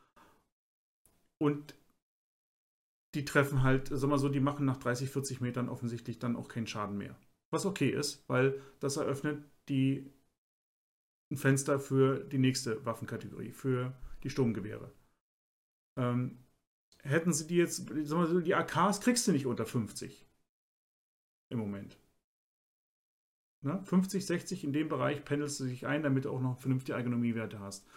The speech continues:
Sowohl bei der A K als auch bei der R P K landest du irgendwo in diesem Bereich. Die R P K, ich hab sie, glaub ich, auf einundfünfzig jetzt gekriegt. Und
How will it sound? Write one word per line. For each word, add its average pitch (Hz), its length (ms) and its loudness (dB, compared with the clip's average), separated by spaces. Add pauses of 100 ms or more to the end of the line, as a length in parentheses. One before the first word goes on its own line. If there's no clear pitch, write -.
(100)
Sowohl 135 360 2
bei 131 100 2
der 120 140 0
A 120 100 -2
K 180 540 -4 (120)
als 139 180 -2
auch 135 100 -6
bei 131 80 -2
der 131 100 -2
R 120 140 -6
P 113 120 -6
K 107 360 -12
landest 120 340 -2
du 135 60 -10
irgendwo 120 240 -4
in 117 80 -2
diesem 110 180 -6
Bereich. 110 240 -10
Die - 120 -6
R 139 100 -2
P 135 160 -2
K, 127 320 -4 (320)
ich - 140 -10
hab 131 100 -4
sie, - 80 -10
glaub 123 140 -4
ich, 120 100 -4
auf 120 100 -8
einundfünfzig 113 640 -4
jetzt - 160 -12
gekriegt. - 400 -14 (760)
Und 120 280 -2